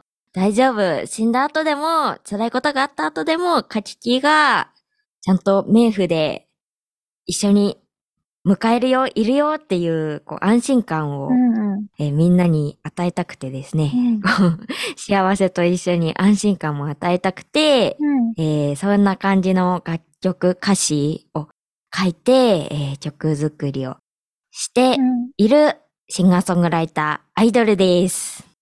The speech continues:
Speaker 2: うん。なるほどね。名譜。
Speaker 1: 伝わったかな？
Speaker 2: え？何？<laughs> 何？
Speaker 1: <laughs> 伝わったかな？
Speaker 2: あ、伝わ-、伝わった、伝わっ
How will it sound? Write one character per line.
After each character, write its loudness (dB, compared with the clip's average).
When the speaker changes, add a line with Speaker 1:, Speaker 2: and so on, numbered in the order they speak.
Speaker 2:
う 2
ん。 4
な 0
る 2
ほ 0
ど -4
ね。 2
名 4
譜。 -2
Speaker 1:
伝 -2
わ 0
っ -10
た 0
か 0
な？ 0
Speaker 2:
え？ 4
何？ 4
<laughs> -18
何？ 0
Speaker 1:
<laughs> -4
伝 0
わ 2
っ 2
た -4
か 4
な？ 2
Speaker 2:
あ、 2
伝 -
わ-、 -
伝 -
わ -
っ 2
た、 -6
伝 -2
わ 0
っ 0